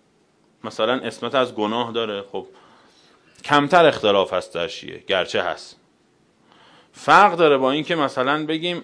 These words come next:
آیا امام مثلاً ممکنه ترک اولا داشته باشه یا نداشته باشه، امام ممکنه سهو داشته باشه یه مورد یا نه، این خیلی جزئی تر از اون کلی است. دلیلی داره ما قول شیخ مفید رو بپذیریم؟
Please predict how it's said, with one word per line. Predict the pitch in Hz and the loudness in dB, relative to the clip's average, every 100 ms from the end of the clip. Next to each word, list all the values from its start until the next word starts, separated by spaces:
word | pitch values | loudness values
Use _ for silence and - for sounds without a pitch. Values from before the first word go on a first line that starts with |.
| - | -4
آیا | 135 147 123 | 0 0 0
امام | - 117 139 123 95 - _ _ - | -4 -4 -2 -2 -4 -14 _ _ -16
مثلاً | 101 101 117 131 98 - _ _ _ _ _ _ _ - | -8 -4 -2 -2 -6 -14 _ _ _ _ _ _ _ -8
ممکنه | 110 120 120 120 170 180 | 2 4 4 2 0 0
ترک | 170 143 131 131 | 0 0 0 0
اولا | 139 127 127 123 | 2 4 6 4
داشته | 120 120 - | 4 2 0
باشه | 117 110 110 | -2 0 0
یا | 107 | -2
نداشته | 104 87 80 - | -2 -6 -10 -16
باشه، | - - | -18 -12
امام | 110 135 160 | -4 0 0
ممکنه | 139 120 120 151 160 | 0 -2 -2 -2 -2
سهو | - 131 120 117 | -2 -2 -2 -4
داشته | 104 110 - 110 | -4 -4 -4 -4
باشه | 104 101 | -4 -6
یه | 101 101 | -6 -6
مورد | 98 95 92 | -6 -6 -6
یا | 87 | -8
نه، | 82 85 _ - | -10 -16 _ -14
این | 123 | -10
خیلی | - 233 | -8 -8
جزئی | 269 208 175 131 147 | -4 0 0 -2 -10
تر | 127 135 | -4 -2
از | 131 120 107 - | 0 -2 -6 -16
اون | 110 101 | -14 -14
کلی | - 101 90 80 82 | -10 -6 -6 -8 -12
است. | - - _ _ _ - - - - _ - | -16 -18 _ _ _ -20 -20 -20 -20 _ 2
دلیلی | 165 185 233 233 | 4 4 2 2
داره | 220 214 | 4 4
ما | 208 202 | 2 0
قول | 196 196 190 | 2 2 2
شیخ | 185 175 | -2 -4
مفید | 180 175 170 180 | -4 -4 -6 -4
رو | 170 170 | -2 0
بپذیریم؟ | 165 160 156 147 143 147 | 0 -2 -4 -8 -8 -12